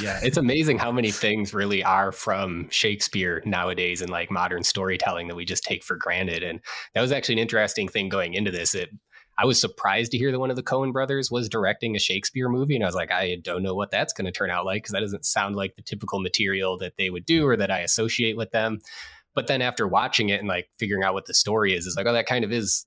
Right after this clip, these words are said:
like, a Coen film," because it's about a husband, wife that go together, commit a murder, and then things spiral out of control. And that's actually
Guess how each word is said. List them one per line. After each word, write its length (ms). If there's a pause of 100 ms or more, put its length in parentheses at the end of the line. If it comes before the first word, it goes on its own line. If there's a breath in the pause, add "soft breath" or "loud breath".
(120)
like, 180
a 60
Coen 460
film," 300
because 300
it's 140
about 440
a 80
husband, 380
wife 460
that 220 (340)
go 120
together, 380
commit 300
a 40
murder, 300
and 80
then 140
things 220
spiral 360
out 100
of 100
control. 340
And 160
that's 160
actually 340